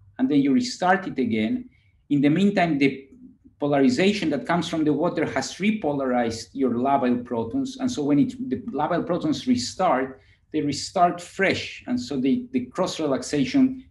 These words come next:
keeps on building up and up and up. And, uh, this is called the Ramsey projection, where you start something and then you stop it. It's called a, a, a,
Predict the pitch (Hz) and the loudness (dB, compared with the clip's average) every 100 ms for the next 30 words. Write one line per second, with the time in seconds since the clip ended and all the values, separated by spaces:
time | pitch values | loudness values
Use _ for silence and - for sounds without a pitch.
0 | _ - 143 139 127 123 131 120 110 127 | _ -2 0 6 8 8 6 4 2 2
1 | 120 123 120 110 113 107 101 - - 123 | 0 0 0 0 -2 -4 -4 -4 -2 0
2 | - - - _ 175 170 - 175 147 135 | 0 -6 -20 _ -6 -4 -2 0 2 4
3 | 147 170 175 - 131 123 113 151 - - | 6 4 4 0 -2 -2 0 2 2 0
4 | 113 117 110 107 - 160 156 - 139 135 | 0 2 2 0 0 -2 -2 -2 0 0
5 | - 135 127 113 117 104 - - 127 - | 2 2 4 4 4 2 -2 -6 -8 -6
6 | 107 113 - 135 120 120 - 117 104 - | -10 -10 -6 -4 -2 -4 -6 -8 -8 -10
7 | - - 110 247 | -18 -16 -14 -14